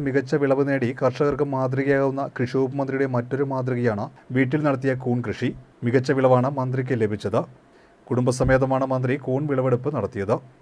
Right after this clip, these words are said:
മന്ത്രിയുടെ ചേർത്തലയിലെ വീട്ടിൽ പ്രത്യേകം തയ്യാറാക്കിയ ഷെഡിൽ ചിപ്പിക്കൂണിലെ നാല് ഇനങ്ങളും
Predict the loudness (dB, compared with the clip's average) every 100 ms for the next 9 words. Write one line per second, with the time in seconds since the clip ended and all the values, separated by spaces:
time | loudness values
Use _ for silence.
0 | _ _ _ 2 6 6 6 6 6 4
1 | 4 4 4 2 0 0 -2 -2 2 2
2 | 2 2 2 4 4 2 0 0 0 -4
3 | -6 _ -4 0 2 2 2 2 2 2
4 | 2 2 2 0 2 0 -2